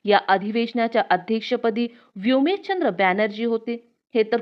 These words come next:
खूप महत्त्वाचं, लक्षातच राहू द्या. अध्यक्षपदी कोण होते? व्योमेशचंद्र बॅनर्जी होते.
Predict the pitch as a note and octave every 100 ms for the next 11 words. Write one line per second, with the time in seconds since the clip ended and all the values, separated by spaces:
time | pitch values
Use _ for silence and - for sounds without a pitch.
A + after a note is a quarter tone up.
0 | - - D#4+ E4 D#4+ D4+ D4 C#4+ C#4+ B3+
1 | A3+ - - A#3+ C#4+ C#4 C4+ B3+ C4 C4+
2 | - _ _ G#3+ A3+ C#4 D#4+ E4+ E4+ E4+
3 | B3 - B3+ E4 D#4+ D#4+ F4 - _ F3+
4 | G#3 G#3 A#3 A#3 B3 A3+ F#3+ F#3+ G3+ A3
5 | A3+ A#3+ A#3 A#3 A#3